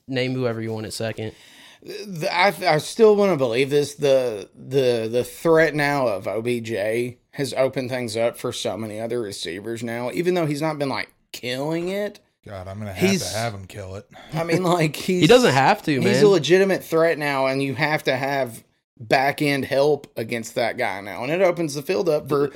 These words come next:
Speaker 2: Zay Flowers, Likely, your
Speaker 1: Yeah.
Speaker 2: Tatum, Ta-, what is his name? Uh, Tateman, or what is it?
Speaker 1: Bateman.
Speaker 2: Bateman, sorry.
Speaker 1: See, that's the thing about our
Speaker 2: You know.
Speaker 1: offense, man, is you're not gonna have one receiver go for over a hundred. It's gonna be four guys go for forty to sixty.
Speaker 2: Right.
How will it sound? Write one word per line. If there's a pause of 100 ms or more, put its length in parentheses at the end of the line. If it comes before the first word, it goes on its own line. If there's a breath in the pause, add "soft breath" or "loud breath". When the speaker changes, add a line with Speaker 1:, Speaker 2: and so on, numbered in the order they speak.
(140)
Speaker 2:
Zay
Flowers, (260 soft breath)
Likely, (220 soft breath)
your
Speaker 1:
Yeah.
Speaker 2:
Tatum,
Ta-,
what
is
his
name?
Uh,
Tateman,
or
what
is
it?
Speaker 1:
Bateman.
Speaker 2:
Bateman,
sorry.
Speaker 1:
See,
that's
the
thing
about
our
Speaker 2:
You
know.
Speaker 1:
offense,
man,
is
you're
not
gonna
have
one
receiver
go
for
over
a
hundred.
It's
gonna
be
four
guys
go
for (320)
forty
to
sixty.
Speaker 2:
Right.